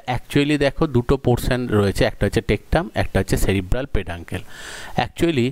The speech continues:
এই ওপরের পোর্শনটাকে যদি খুলে নেওয়া হয়, মিড ব্রেনটা দেখো খুব ছোট্ট জায়গা নিয়ে আছে, তাহলে actually এই মিড ব্রেন যেটা, সেই মিড ব্রেন পোর্শনটা আমরা দেখতে পাবো। মিড ব্রেন পোর্শন যেটা রয়েছে, সেই মিড ব্রেন পোর্শনটা হচ্ছে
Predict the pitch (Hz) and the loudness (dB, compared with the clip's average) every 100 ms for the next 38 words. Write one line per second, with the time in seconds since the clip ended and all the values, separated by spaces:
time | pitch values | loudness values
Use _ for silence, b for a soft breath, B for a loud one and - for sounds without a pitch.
0 | B B - 127 131 120 147 151 - 143 | B B 0 2 2 2 4 2 2 2
1 | 147 156 151 156 160 160 - - 143 147 | 4 2 0 0 0 0 -2 2 4 4
2 | 113 95 120 123 127 131 147 147 147 151 | 2 2 2 4 0 2 0 0 2 2
3 | - 165 - - - 160 131 117 107 95 | 0 -2 2 0 2 2 2 2 2 0
4 | 87 87 - 170 B B B B 117 107 | 0 2 2 0 B B B B 2 4
5 | 156 135 135 - - - 117 - 131 135 | 4 4 2 -4 -14 -2 -2 0 2 2
6 | 160 - 113 107 135 139 131 143 131 101 | 0 2 2 4 2 2 0 0 2 0
7 | - 139 - 117 113 123 117 139 139 113 | 2 2 4 4 2 2 2 2 4 4
8 | 110 - 92 - 170 - B B - 110 | 4 4 0 0 0 -2 B B -2 2
9 | 131 107 - 90 80 87 113 131 135 156 | 2 2 0 0 2 2 2 2 0 -2
10 | 156 143 - 160 160 156 143 95 90 - | 2 0 2 2 2 2 2 2 0 0
11 | 170 - 123 107 123 120 139 139 135 131 | 0 4 2 4 0 2 0 2 2 2
12 | 143 143 143 143 | 0 2 0 0